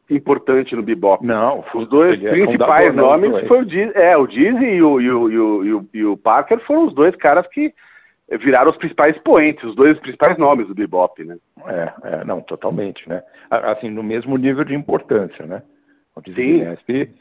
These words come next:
Speaker 2: e o Dizzy Gillespie com muito mais profissionalismo, né? No sentido de, de saber tocar a carreira, de, de, enfim, uma coisa mais, mais redondinha comparativamente com o Charlie Parker, que era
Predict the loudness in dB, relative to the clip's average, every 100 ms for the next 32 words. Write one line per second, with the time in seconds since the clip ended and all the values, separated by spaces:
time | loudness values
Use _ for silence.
0 | _ -10 -6 -4 0 0 -2 -8 -6 -4
1 | -4 -4 -6 -6 -10 -6 -6 -4 -6 -6
2 | -12 -6 -6 -6 -12 -18 -16 -12 -14 -12
3 | -12 -10 -12 -16 _ _ _ _ _ -18
4 | -10 -8 -6 -4 -4 -4 -6 -4 -6 -4
5 | -2 -2 -2 -4 -10 -16 -16 -14 -16 -16
6 | -20 _ _ _ _ _ _ _ _ -10
7 | -6 -6 -8 _ -10 -4 -4 -2 -2 -2
8 | -4 -10 -16 -20 -20 -12 -4 -4 -2 0
9 | 0 -2 -2 -2 -4 -10 _ _ _ -4
10 | -4 -2 -4 -4 -4 -4 -2 -4 -8 -10
11 | -8 -8 -2 -4 -4 -12 -12 -10 -6 -8